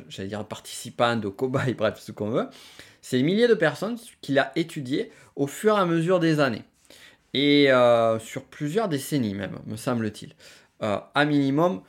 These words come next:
euh, sept, sept ans pour, pour, on va dire, pour les, pour la, le premier cas d'étude qu'il a fait. Et donc, il a commencé sur son premier cas d'étude, on va parler d'ailleurs de celui-là en particulier, avec ses élèves,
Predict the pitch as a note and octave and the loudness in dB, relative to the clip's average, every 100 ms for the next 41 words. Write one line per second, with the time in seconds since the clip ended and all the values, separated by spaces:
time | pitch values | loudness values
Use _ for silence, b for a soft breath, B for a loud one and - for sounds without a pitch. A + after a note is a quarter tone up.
0 | B B - A2 G#2 G#2+ G#2 - - C#3+ | B B -2 0 2 0 -6 -4 0 0
1 | - - - B2+ C#3+ D#3 D#3+ A#2 - B2 | -2 -12 -6 -2 0 -2 -4 -12 -10 -10
2 | - G#2+ G#2 A2 A#2+ D3 - A#2+ A2 G#2+ | -10 -10 -4 -4 -4 -6 -4 -2 -2 -4
3 | - B2 A2 A2 G#2+ - D3+ C#3+ C3 B2 | -8 -6 -4 -6 -10 -6 -2 0 0 -2
4 | A2+ D3+ C#3+ B2+ G#2 F#2+ - _ B B | -4 -4 -6 -6 -6 -8 -12 _ B B
5 | B B B B _ E3+ F3 F3 D3 - | B B B B _ 0 4 4 0 -6
6 | _ _ C3 C#3 B2+ - B2+ D#3 D#3+ F#3 | _ _ -2 -2 -2 -6 -2 -2 0 0
7 | F3+ F3+ D#3 - C3 B2+ B2+ B2+ A#2+ A#2+ | -2 -2 -6 -6 -8 -4 -6 -4 -6 -6
8 | D#3+ A#2+ G#2+ G#2+ G#2 G#2+ G#2 G2+ A2+ G#2 | -4 -4 -2 -4 -2 -4 -6 -10 -10 -10
9 | G#2 - - E3 B3+ B2 - B2 G#2+ G2 | -10 -18 -10 -6 -4 -4 -6 -8 -6 -4
10 | E3 A3+ | -4 -4